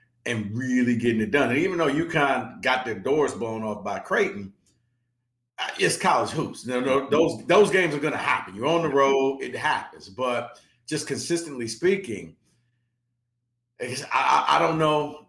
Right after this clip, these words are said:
if there's a team like, you know what? And, and, and let me get to this, and then I'm gonna ask you this question.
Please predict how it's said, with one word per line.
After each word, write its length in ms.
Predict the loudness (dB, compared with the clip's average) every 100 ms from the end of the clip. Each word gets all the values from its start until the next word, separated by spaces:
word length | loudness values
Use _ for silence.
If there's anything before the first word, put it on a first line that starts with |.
| -20 -20 _ _
if 160 | -6 0
there's 260 | 2 2
a 80 | -2
team 280 | -4 -2 0
like, 300 | -2 -4 -8
you 100 | -4
know 100 | 0
what? 280 | 0 -2 -6 -20 -20 _ _ _ _ _ _ _ _ _ _ -20 -20 _ 0
And, 200 | 2 2
and, 320 | 0 -2 -2
and 160 | -4 -2
let 120 | -2
me 80 | 0
get 180 | -2 -2
to 80 |
this, 300 | -2 -2 -4
and 120 | -8 -4
then 120 | -2
I'm 60 |
gonna 120 | -2 -2
ask 220 | -4 -6
you 80 | -10
this 160 | -12
question. 520 | -12 -10 -10 -14 -20